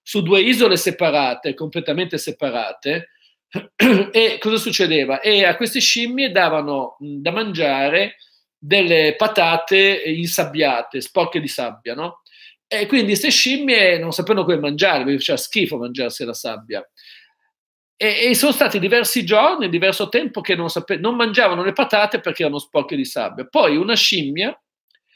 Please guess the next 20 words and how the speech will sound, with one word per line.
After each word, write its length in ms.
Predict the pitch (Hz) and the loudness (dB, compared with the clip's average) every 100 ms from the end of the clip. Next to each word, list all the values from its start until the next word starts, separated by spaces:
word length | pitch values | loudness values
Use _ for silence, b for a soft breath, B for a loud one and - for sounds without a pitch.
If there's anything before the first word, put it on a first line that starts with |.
| _ _ _ _ | _ _ _ _
eh, 540 | 160 165 165 156 147 139 | 0 4 6 6 4 0
su 220 | - 220 | 0 -2
un'isola 800 | 180 156 139 160 208 254 254 _ | 0 -4 0 2 2 0 -6 _
ha, 760 | 185 170 147 139 135 147 147 139 | 0 2 2 0 -2 -2 0 -2
ha 80 | |
capito 480 | - 277 208 196 294 | 0 0 0 -4 -4
che 140 | 233 214 | -4 -2
se 160 | 214 | 0
lavava 340 | 202 202 190 170 | 2 2 2 0
la 100 | 151 | -2
patata 360 | 190 208 - | -2 -2 -2
nell'acqua, 800 | 208 247 135 113 - 180 190 156 | -2 -2 -2 -6 -8 -4 -2 -4
la 160 | 165 170 | -6 -4
patata 720 | - - 123 120 - 180 - _ _ _ - | -4 -4 -6 -4 -2 -4 -4 _ _ _ -4
perdeva 400 | 165 160 160 170 | -2 2 2 4
la 80 | |
sabbia 340 | 220 - 131 143 | 2 0 0 -4
e 40 | |
poteva 260 | 143 156 131 | -2 -2 -2
mangiarsela. 800 | 131 123 110 113 - 120 113 | -2 -4 -4 -6 -8 -10 -10